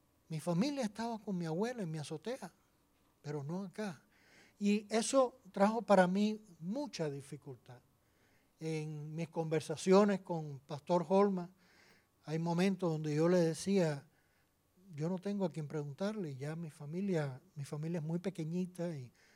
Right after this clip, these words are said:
todos murieron". Y entonces, yo no sé, pero ¿qué pasa? Que esta visión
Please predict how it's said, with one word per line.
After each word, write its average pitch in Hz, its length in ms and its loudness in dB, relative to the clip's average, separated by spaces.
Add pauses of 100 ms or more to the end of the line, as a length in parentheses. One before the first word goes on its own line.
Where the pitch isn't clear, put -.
(160)
todos 156 280 2
murieron". 151 540 2 (540)
Y 151 180 -6
entonces, 147 840 -4 (560)
yo 160 160 -2
no 240 140 -2
sé, 269 260 -2 (640)
pero 226 400 8 (680)
¿qué 208 120 0
pasa? 185 500 -2 (1040)
Que 175 200 4
esta 226 460 2
visión 185 760 2